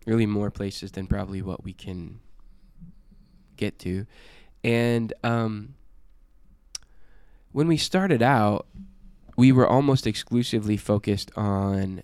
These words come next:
evangelism. So we were trying to help people, um, get comfortable with sharing their faith, like, how can they practically start to have spiritual conversations with other people? How can they pray for other people?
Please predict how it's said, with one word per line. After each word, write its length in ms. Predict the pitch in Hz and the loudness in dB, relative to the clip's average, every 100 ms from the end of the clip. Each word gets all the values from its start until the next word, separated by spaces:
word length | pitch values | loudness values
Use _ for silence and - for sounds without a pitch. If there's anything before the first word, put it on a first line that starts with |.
| _ | _
evangelism. 720 | 101 98 92 92 104 113 117 - - - - - - - | -6 -4 -4 -4 -6 -6 -10 -14 -20 -20 -20 -20 -20 -6
So 160 | - | 2
we 160 | 113 113 | 6 6
were 140 | 107 | 6
trying 380 | 101 113 110 104 | 4 2 2 0
to 160 | 107 101 | -2 0
help 320 | 107 110 - | 0 0 -2
people, 720 | 110 107 107 104 101 101 104 - - - - - | -4 0 0 0 0 -2 -8 -20 -20 -20 -16 -4
um, 500 | 104 95 95 98 - - - - - - _ - 120 | -2 -2 -4 -10 -18 -20 -20 -20 -20 -20 _ -14 -2
get 180 | 156 - | -2 0
comfortable 480 | 127 123 123 120 | -2 0 -2 0
with 320 | 117 104 - - - - | 2 2 -2 -12 -20 -10
sharing 360 | - 110 107 | 0 2 2
their 120 | 104 95 | 0 -2
faith, 500 | 101 98 113 - - - - - - | -2 0 -2 -6 -16 -20 -20 -12 -2
like, 220 | 101 - | -2 0
how 180 | 120 123 | 0 0
can 220 | 123 110 | 0 0
they 200 | 104 104 | 2 2
practically 840 | - 104 104 - 107 98 95 95 - - - | 2 0 0 -6 -4 -2 -2 -4 -12 -20 -20
start 260 | - 117 104 | -2 0 2
to 40 | |
have 160 | 104 104 | 0 -2
spiritual 360 | - 110 110 110 | 0 -2 0 -2
conversations 680 | 110 107 - 101 - 107 | 0 -2 0 0 0 -4
with 140 | 101 104 | -2 0
other 160 | 107 | 0
people? 500 | 104 101 - 101 101 | 0 0 0 0 0
How 140 | 104 107 | -2 -4
can 140 | 113 | -2
they 100 | 107 | -4
pray 280 | - 104 104 | -2 0 0
for 160 | - | 0
other 160 | 107 101 | 0 0
people? 480 | - 104 - 101 | 0 -2 0 -2